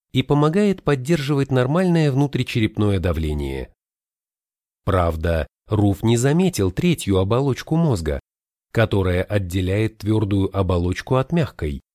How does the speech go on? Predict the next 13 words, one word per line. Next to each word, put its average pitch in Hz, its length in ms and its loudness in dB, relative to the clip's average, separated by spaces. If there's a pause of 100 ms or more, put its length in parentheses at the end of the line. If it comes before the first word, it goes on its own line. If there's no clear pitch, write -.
(560)
И 98 200 4
это 82 240 0
неудивительно, 113 920 0 (480)
ведь 139 280 0
она 196 200 2
тонкая, 185 540 0
как - 300 -2
паутинка. 80 720 -2 (800)
Ее 151 400 2
так 175 280 0
и 156 40 4
называют – 87 760 0 (340)
паутинная 151 920 2